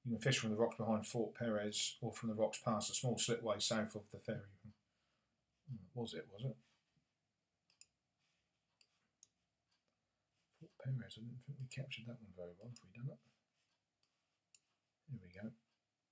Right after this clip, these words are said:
Fish from the rocks behind the fort. It's around here.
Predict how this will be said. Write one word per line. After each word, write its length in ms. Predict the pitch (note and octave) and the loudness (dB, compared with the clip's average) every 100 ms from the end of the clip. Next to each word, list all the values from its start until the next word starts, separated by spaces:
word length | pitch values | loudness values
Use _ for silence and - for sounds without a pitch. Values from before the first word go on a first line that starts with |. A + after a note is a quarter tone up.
| _ _ _ _ - - _ _ _ _ _ _ - | _ _ _ _ -14 -14 _ _ _ _ _ _ 0
Fish 160 | B2 | 2
from 100 | - | 4
the 80 | G#2+ | 6
rocks 220 | A2 A2 | 8 6
behind 280 | - A2+ A2 | 4 6 6
the 60 | G#2 | 6
fort. 400 | - B2 G#2+ - - _ _ _ _ _ _ _ _ | 2 2 2 -2 -10 _ _ _ _ _ _ _ _
It's 100 | - C3 A#2+ | -10 -8 -4
around 160 | A#2 A2 | -4 -4
here. 220 | A#2+ | -4